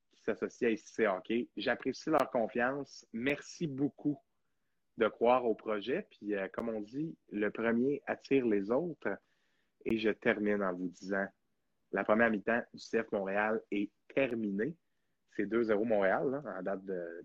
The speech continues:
de, d'en direct, là, le douze mai, là, à vingt heures vingt-sept. Nous sommes Montréalais. Je vois Mathieu Desrosiers qui écrit ça, là.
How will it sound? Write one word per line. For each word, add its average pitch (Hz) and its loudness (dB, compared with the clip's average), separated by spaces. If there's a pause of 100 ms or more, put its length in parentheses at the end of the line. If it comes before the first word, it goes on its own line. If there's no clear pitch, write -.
de, 82 -12
d'en 87 -6
direct, 95 -2
là, 98 2
le 95 2
douze 95 0
mai, 92 -2
là, 110 2
à 95 0
vingt 95 -4
heures 98 4
vingt-sept. 95 0 (920)
Nous 117 -2
sommes 131 8
Montréalais. 104 2 (500)
Je - -18
vois 101 -4
Mathieu 104 -4
Desrosiers 104 2
qui - -8
écrit - -10
ça, 117 4
là. 117 4